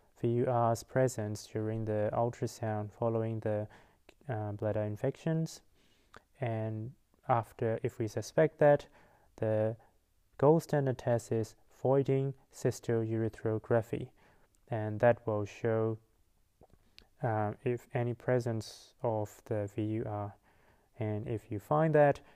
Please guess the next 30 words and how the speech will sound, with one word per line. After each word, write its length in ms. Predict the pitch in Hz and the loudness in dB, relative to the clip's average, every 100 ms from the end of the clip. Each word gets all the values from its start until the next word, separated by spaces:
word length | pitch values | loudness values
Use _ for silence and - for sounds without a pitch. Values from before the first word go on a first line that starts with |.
| - | -8
the 80 | 120 | 0
next 240 | 123 123 | 0 -2
step 240 | - 117 - | -4 -4 -2
would 140 | 113 | -6
be 220 | - 107 | -4 -4
to 160 | 107 - | -4 -6
refer 400 | 107 107 - 113 | -4 -4 0 0
to 400 | 110 - 107 107 - - _ | -2 -4 -4 -4 -8 -20 _
pediatric 640 | - 113 110 110 110 117 110 | -8 -4 0 -2 -2 -4 -4
renal 280 | 117 110 107 | -6 -4 -6
physician 640 | - 107 143 - 160 156 151 - _ _ _ _ | -6 -2 -2 0 -2 -2 -4 -16 _ _ _ _
or 280 | 131 107 104 | -4 -2 -4
general 360 | 104 - 104 104 | -6 -8 -6 -8
pediatrician. 1040 | - 107 107 104 - 113 117 - - 131 - _ _ _ _ _ _ _ _ _ _ _ _ _ _ _ | -8 -6 -4 -6 -8 -12 -12 -14 -12 -12 -14 _ _ _ _ _ _ _ _ _ _ _ _ _ _ _
And 120 | 117 | 0
management 600 | 117 127 131 - 120 113 | 4 6 4 2 -2 -2
essentially 500 | - - 117 113 113 | -8 -2 -2 0 0
depends 480 | 107 110 117 113 113 | 0 -2 0 -2 -2
on 200 | 110 107 | -2 -2
the 260 | 104 101 104 | -2 -2 -4
grade 440 | - 113 117 - - _ _ _ _ | 0 2 2 -2 -20 _ _ _ _
and 160 | 107 | -6
severity 640 | 107 113 107 110 110 107 104 | -2 -2 0 0 0 0 -2
of 240 | 104 101 - | -2 -4 -6
the 160 | 104 101 | -6 -6
V 60 | 104 | -4
U 180 | 104 107 | -2 -2
R 80 | 110 | -4
itself. 600 | 107 - 147 123 95 - _ _ _ _ _ _ - _ - _ _ - _ _ _ _ _ _ _ | -8 -2 0 0 -4 -16 _ _ _ _ _ _ -20 _ -20 _ _ -20 _ _ _ _ _ _ _
And 500 | 127 113 110 110 110 | -2 0 0 -2 -4